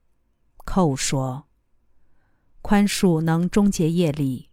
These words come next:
碰上一个特别难搞的个体，就像你内在的无限之爱寻求宽恕的种子。当你宽恕另一个个体和自己，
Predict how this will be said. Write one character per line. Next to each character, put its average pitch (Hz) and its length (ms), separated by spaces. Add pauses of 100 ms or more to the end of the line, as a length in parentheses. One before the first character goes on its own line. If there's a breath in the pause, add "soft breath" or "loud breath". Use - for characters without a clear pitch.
(580 soft breath)
碰 220 220
上 190 180
一 170 140
个 185 160
特 - 180
别 170 140
难 160 240
搞 143 160
的 131 100
个 156 220
体， - 480 (320)
就 185 160
像 170 260
你 147 100
内 165 200
在 160 220
的 135 100
无 135 160
限 160 260
之 170 180
爱 147 360
寻 - 240
求 147 220
宽 185 240
恕 185 180
的 165 100
种 131 300
子。 - 360 (1120)
当 185 180
你 165 120
宽 190 280
恕 175 260
另 185 220
一 160 100
个 151 200
个 165 200
体 - 240
和 - 200
自 170 200
己， 135 420